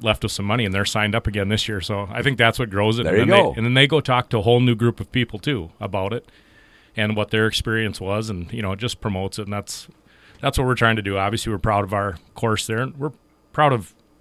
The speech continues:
Speaker 1: all the courses in our area. We have some really nice courses that we don't have to travel very far to, and it just kinda helps promote it. Um, and it's just, it's a fun thing to have.
Speaker 2: Who's your defending champ?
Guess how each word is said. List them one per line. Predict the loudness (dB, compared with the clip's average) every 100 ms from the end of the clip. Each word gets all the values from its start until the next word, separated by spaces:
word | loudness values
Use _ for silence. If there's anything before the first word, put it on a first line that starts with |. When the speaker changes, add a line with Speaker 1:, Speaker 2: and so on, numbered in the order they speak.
| -2
Speaker 1:
all | 0
the | 0
courses | 0 -2 0 -4
in | -6
our | -4
area. | -2 -2
We | -2 -2
have | -2
some | 0
really | 2 2
nice | 2 -2
courses | -4 -4 -4 -8
that |
we | -6
don't | -4 -4
have | -6
to | -4
travel | -4 -4
very | -6 -8
far | -6 -8 -8
to, | -6 -8 -6
and | -10 -14 _ _ _ _ _
it | -4
just | -2 2
kinda | 2
helps | 0 -2
promote | -6 -4 -4
it. | -8 -12 _ -12
Um, | -8 -8 -8 -12 -10
and | -8
it's | -6 -6
just, | -8 -8 -16 _ _ -12
it's | -10
a | -6
fun | -4 -2
thing | -2 -4
to |
have. | -4 -4 -6 -14 -10 8
Speaker 2:
Who's | 8
your | 10
defending | 4 4 2 2 0
champ? | -2 -4